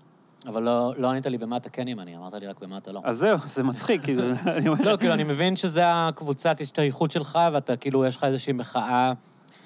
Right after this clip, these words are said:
Speaker 1: על היחס הלא הגון שהם, אתה מרגיש שהם מקבלים, ובגלל
Speaker 2: אני
Speaker 1: זה אתה לא יכול להיות, אה, השמאלן הזה ששם, אה, סטיקר על האוטו פעם היה, "אין לי אח מתנחל".
Speaker 2: כן.
Speaker 1: אה, זה, זה אני מבין, כאילו, את הסנטימנט הזה, אבל אני שואל, כאילו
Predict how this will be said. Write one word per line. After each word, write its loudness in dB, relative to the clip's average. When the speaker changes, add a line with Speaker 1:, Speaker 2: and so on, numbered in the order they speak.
Speaker 1:
על 2
היחס 2
הלא 2
הגון 0
שהם, -2
אתה -6
מרגיש -2
שהם -2
מקבלים, -2
ובגלל -2
Speaker 2:
אני 0
Speaker 1:
זה 2
אתה 2
לא 4
יכול 0
להיות, 0
אה, 2
השמאלן 0
הזה 0
ששם, 0
אה, 2
סטיקר -2
על 4
האוטו 0
פעם -2
היה, 2
"אין 0
לי 2
אח -2
מתנחל". -2
Speaker 2:
כן. -8
Speaker 1:
אה, -6
זה, -4
זה 4
אני 2
מבין, 2
כאילו, 2
את -6
הסנטימנט -2
הזה, -2
אבל 0
אני 0
שואל, 0
כאילו 2